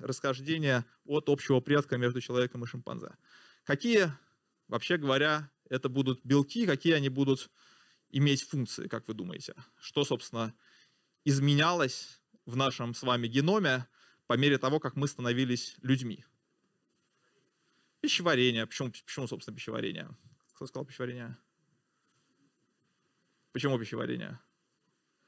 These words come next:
Рацион питания. Ну, допустим, да, какие там, возможно, пищеварительные ферменты. Что ещё нас отличает от обезьяны? Меньше шерсти.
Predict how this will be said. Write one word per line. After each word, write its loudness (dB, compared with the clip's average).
Рацион 4
питания. -2
Ну, 0
допустим, -2
да, 2
какие -2
там, 0
возможно, 0
пищеварительные 0
ферменты. -6
Что 2
ещё 2
нас -6
отличает -4
от -18
обезьяны? -10
Меньше 0
шерсти. -2